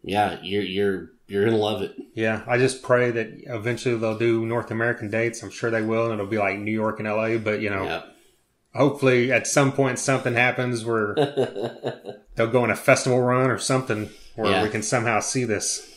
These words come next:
Speaker 1: But yeah, Night Flight Orchestra. Look this band
Speaker 2: Yeah.
Speaker 1: up.
Speaker 2: I'll tell you, you know, a random story. Whenever I saw Soilwork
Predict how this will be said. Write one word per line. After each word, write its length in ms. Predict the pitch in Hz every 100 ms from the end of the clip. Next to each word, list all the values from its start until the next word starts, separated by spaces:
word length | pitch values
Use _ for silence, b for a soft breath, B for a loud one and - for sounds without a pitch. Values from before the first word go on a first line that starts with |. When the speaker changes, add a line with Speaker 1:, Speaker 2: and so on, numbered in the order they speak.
| B B -
Speaker 1:
But 100 | 107
yeah, 220 | 110 90
Night 400 | 92 110 127 143
Flight 420 | - 127 123 123 135
Orchestra. 580 | 120 117 98 - 87
Look 300 | 82 98 110 117
this 140 | 110
band 340 | 107 95 90
Speaker 2:
Yeah. 60 | 87
Speaker 1:
up. 220 | 85 - - - -
Speaker 2:
I'll 100 | 135
tell 180 | - 156
you, 300 | 147 139 131
you 120 | 139 127
know, 480 | 107 107 - 120 -
a 100 | 110
random 340 | 117 120 113
story. 360 | - 139 131 107
Whenever 340 | 107 104 104
I 80 | 101
saw 220 | - 110
Soilwork 580 | 101 123 117 104 101 -